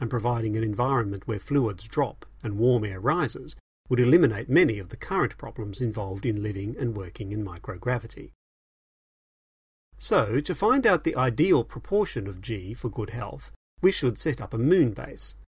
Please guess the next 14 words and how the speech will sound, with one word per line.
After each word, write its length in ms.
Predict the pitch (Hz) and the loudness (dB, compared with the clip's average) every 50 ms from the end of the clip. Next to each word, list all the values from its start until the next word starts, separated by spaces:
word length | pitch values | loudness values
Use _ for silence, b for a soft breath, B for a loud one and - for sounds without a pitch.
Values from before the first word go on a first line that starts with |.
| _ _ _ _ _ _ _ _ | _ _ _ _ _ _ _ _
from 220 | - - 196 208 196 | 2 4 6 8 8
where 200 | 170 131 123 120 | 8 8 8 6
we 120 | 131 131 | 4 2
can 100 | - 160 | 0 0
start 320 | - - - 135 120 117 135 | -2 0 0 0 0 0 0
observing 560 | 127 113 104 120 107 98 92 104 107 104 98 | -4 -4 -4 -4 -4 -4 -4 -4 -4 -4 0
whether 240 | 110 113 123 156 151 | 0 2 2 0 0
people 320 | - 113 101 - - 98 | -2 -6 -8 -8 -10 -10
can 180 | - - 127 117 | -4 -4 -4 -2
tolerate 560 | - - 190 156 113 98 92 90 - - - - - - - | -2 0 0 2 0 0 -4 -8 -12 -12 -12 -14 -14 -10 -4
one-sixth 760 | - 120 135 143 147 - - - - - - - - - - | 0 2 2 2 2 0 -2 -4 -6 -6 -8 -10 -12 -12 -10
of 200 | - 135 120 110 | -6 -4 -4 -2
Earth's 320 | 120 101 98 - - - - | -2 -4 -6 -8 -10 -8 0
gravity 580 | - 165 139 123 - 127 - - - - - | 2 2 2 2 0 -6 -12 -12 -14 -14 -16